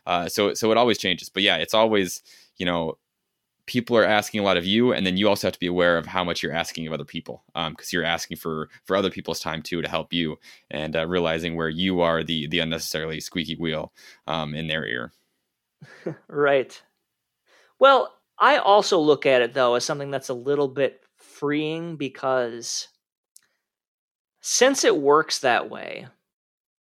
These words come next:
Speaker 2: you don't maybe have to get so bent out of shape about, well, what happens if, you know, "Oh, is there, is there an email I was supposed to reply to that I never replied to?"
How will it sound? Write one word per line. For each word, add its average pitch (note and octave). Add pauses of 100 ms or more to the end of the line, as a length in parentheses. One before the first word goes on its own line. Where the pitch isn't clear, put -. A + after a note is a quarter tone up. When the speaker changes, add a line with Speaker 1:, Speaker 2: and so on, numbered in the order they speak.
(220)
Speaker 2:
you G3
don't G3+
maybe D#3
have D3+
to D3+
get C#3+
so C#3+ (160)
bent C#3
out C3
of A#2
shape B2 (100)
about, A#2 (120)
well, C3+
what C#3+
happens C#3+
if, - (580)
you D3
know, C#3+
"Oh, D#3+
is D3
there, F#3+
is D#3
there G#3+
an G3+
email F#3+
I F3
was E3+
supposed F3+
to F3
reply E3
to E3
that D3+
I C#3+
never C#3+
replied C#3
to?" C#3+